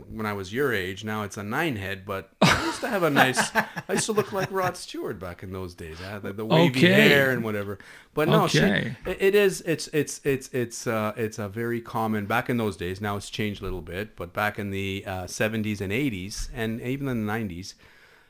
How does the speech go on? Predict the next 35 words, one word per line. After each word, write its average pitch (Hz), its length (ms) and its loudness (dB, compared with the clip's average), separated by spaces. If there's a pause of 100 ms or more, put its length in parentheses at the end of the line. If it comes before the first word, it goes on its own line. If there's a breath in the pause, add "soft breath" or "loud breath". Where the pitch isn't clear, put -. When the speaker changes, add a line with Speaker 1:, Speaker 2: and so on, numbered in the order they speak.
(120)
Speaker 1:
uh, 110 400 -2
it 117 180 -4
was 127 140 -4
just 131 160 -6
a 127 60 -4
v-, 123 180 -6 (100)
popular 165 480 2
way 110 280 0
to 107 160 -10
spend, 110 580 -2 (400)
um, 104 640 -4 (340 soft breath)
your 113 160 -2
summers 104 600 0
as 110 280 -2
a 110 80 0
teenager 104 800 -4 (520)
uh, 120 200 -2
in 135 100 0
Europe. 180 360 -2 (140)
It 131 80 -2
was - 20 2
Speaker 2:
And 123 100 0
Speaker 1:
just 170 100 10
Speaker 2:
this 208 200 8
Speaker 1:
a, 196 40 6
Speaker 2:
was 170 80 8
Speaker 1:
it 135 40 0
was - 0 -
Speaker 2:
during 160 220 8
Speaker 1:
just 139 160 0
a - 40 -8
Speaker 2:
five, 156 340 6
six, - 360 0
seven 170 500 4
head. 113 300 0